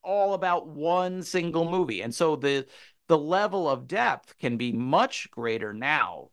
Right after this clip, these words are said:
than Siskel and Ebert ever were allowed to be. And I think if they were around today, I think they would have probably relished the, uh, the chance to do something like that, to debate a movie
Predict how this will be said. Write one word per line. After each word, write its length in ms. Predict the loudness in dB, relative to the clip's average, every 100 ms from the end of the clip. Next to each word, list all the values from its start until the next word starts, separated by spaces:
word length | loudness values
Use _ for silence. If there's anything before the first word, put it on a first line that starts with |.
| _ -6
than 320 | -6 -4 -8
Siskel 380 | -6 -6 -4 -6
and 100 | -6
Ebert 340 | -6 -8 -10 2
ever 400 | 2 4 -2 -2
were 180 | -4 -4
allowed 440 | -2 -2 -2 -4
to 80 | -12
be. 340 | -10 -12 -14
And 120 | -8 -6
I 100 | -4
think 460 | 0 0 0 -18 _ _ 0
if 220 | 0 4
they 120 | 2
were 240 | 4 2 0
around 300 | -2 -4 -8
today, 240 | -4 -2
I 60 | -2
think 160 | 0
they 80 | 2
would 140 | 2
have 240 | 2 0 -12 _ _ _
probably 500 | 0 2 2 -2 -2
relished 720 | -2 4 4 4 -2 -6 -12 -6
the, 420 | -2 -2 -2 -2 -2
uh, 640 | 2 2 2 0 -2 -4 -6
the 80 |
chance 460 | -6 -2 -2 -2 -10
to 100 | -10
do 240 | -4 -4
something 440 | -2 -6 -6 -12 -10
like 300 | -8 -8 -6
that, 220 | -6 -6
to 100 | -8
debate 380 | -8 -4 0 2
a 60 | 2
movie 400 | 0 -4 -8